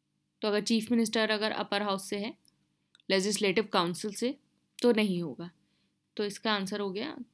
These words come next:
सी, not eligible में सी। नेक्स्ट है,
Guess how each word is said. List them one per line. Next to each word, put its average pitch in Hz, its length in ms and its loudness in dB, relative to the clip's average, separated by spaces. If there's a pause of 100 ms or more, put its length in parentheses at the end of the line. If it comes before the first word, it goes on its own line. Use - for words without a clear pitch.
(140)
सी, 175 480 -2 (760)
not 190 180 2
eligible 180 460 -4
में 277 100 -2
सी। 180 300 -4 (2000)
नेक्स्ट 277 300 6
है, 311 240 4